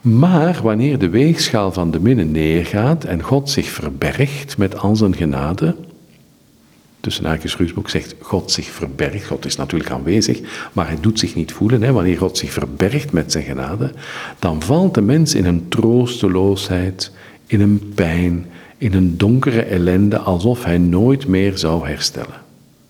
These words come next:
En dan voelt hij zich niet anders dan een arme zondaar, die van God weinig of niets weet.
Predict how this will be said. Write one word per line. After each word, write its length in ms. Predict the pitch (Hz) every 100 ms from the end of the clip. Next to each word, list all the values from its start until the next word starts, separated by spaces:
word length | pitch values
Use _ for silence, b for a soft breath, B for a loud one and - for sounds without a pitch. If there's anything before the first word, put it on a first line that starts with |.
| _ _ _
En 160 | - 101
dan 180 | 87 78
voelt 360 | 90 123 170 170
hij 180 | 101
zich 260 | 107 98 -
niet 260 | 110 135 95
anders 680 | 92 101 98 - - - B B B B B
dan 160 | 104 90
een 200 | 101 -
arme 340 | 85 87 98
zondaar, 640 | 95 69 69 69 92 - - _ _ _ _ _ _ _
die 180 | 117 101
van 180 | 92 82
God 360 | 123 123 - -
weinig 320 | 85 90 92
of 180 | 92 -
niets 260 | 90 -
weet. 460 | - - - - -